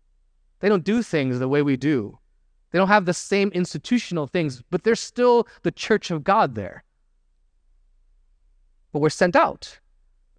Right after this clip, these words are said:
for mission. And I think this is helpful. This is something we need to grasp because it helps us navigate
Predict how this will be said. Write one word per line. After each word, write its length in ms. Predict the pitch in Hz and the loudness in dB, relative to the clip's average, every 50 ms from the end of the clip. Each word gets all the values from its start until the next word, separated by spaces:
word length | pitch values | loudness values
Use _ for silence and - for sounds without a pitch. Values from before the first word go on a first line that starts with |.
| _ _ _ _ _ _ _ _ _ _ _ | _ _ _ _ _ _ _ _ _ _ _
for 120 | - 143 | -8 -4
mission. 460 | 147 190 214 - - 117 - - - _ _ _ - | -4 -4 -4 -4 -6 -14 -14 -16 -20 _ _ _ 0
And 80 | 214 254 | 0 2
I 40 | |
think 120 | 285 349 370 | 2 2 0
this 100 | 330 269 | 0 -2
is 140 | 277 214 - | -2 -2 2
helpful. 260 | 214 233 - - 123 | 2 0 2 0 -2
This 140 | 165 214 - | -2 -2 -2
is 100 | 285 220 | -2 -2
something 260 | 285 285 247 247 214 | -2 -2 0 -2 -2
we 100 | 214 214 | 0 -2
need 120 | 220 202 | -2 -2
to 60 | 156 | -4
grasp 500 | 139 - 135 131 131 165 208 - - - _ _ _ _ _ - | -4 -4 -2 -2 0 -2 -2 -4 -6 -20 _ _ _ _ _ -8
because 260 | - 175 175 180 165 | -4 -2 -2 0 0
it 80 | 226 - | -2 0
helps 260 | 196 240 269 - - | 0 0 0 0 -2
us 180 | 240 214 - - | -2 -2 -2 -4
navigate 680 | 170 165 160 190 190 185 175 147 160 147 135 127 - | -2 2 2 2 2 0 -2 -2 -2 -2 -2 -4 -6